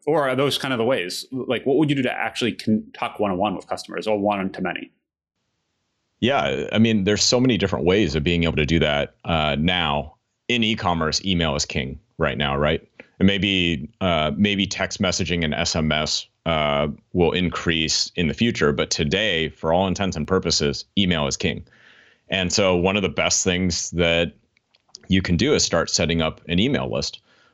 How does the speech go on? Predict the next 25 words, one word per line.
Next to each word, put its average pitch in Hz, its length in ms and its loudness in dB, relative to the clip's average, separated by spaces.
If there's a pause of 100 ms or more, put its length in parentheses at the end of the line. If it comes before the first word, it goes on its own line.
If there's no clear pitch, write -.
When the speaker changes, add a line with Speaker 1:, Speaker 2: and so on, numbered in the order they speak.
Speaker 2:
Um, 82 560 0
and, 143 280 0
you 143 80 2
know, 131 120 2
when 147 240 2
you 156 120 4
set 117 240 2
up 113 200 -2
your 98 160 4
email 90 400 0
list, 85 240 2
there's 78 140 -2
a 80 40 -2
lot 95 240 4
of 90 80 0
different 90 300 0
tools, 85 680 2 (100)
uh, 80 320 2
that 85 200 0
can 85 200 2
do 82 220 2
that. 80 300 2
And 80 180 -2
fundamentally, 101 800 2
though, 80 560 2